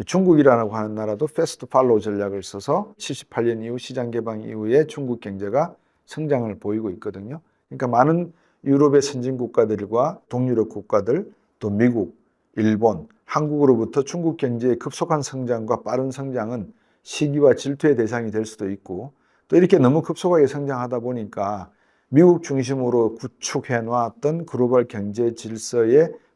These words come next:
프레임, 룰, 그런 것들이 다 망가지고 있다, 또는 망가질 수 있다라는 그 우려를 가지고 있는 점도 있습니다. 그래서 이제 중국은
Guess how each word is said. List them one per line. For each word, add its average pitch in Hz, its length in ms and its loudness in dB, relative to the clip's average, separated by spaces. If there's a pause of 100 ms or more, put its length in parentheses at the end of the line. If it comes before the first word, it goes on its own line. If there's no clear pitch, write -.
프레임, 139 520 2 (200)
룰, 110 340 -2 (420)
그런 175 220 6
것들이 135 320 2
다 117 160 2
망가지고 147 760 2
있다, 110 360 -2
또는 175 440 -4
망가질 160 460 4
수 170 140 -8
있다라는 143 680 2
그 - 80 -10
우려를 117 680 2 (360)
가지고 123 320 0
있는 98 160 -4
점도 98 240 -12
있습니다. 90 420 -16
그래서 117 240 0
이제 110 140 -6
중국은 143 560 -2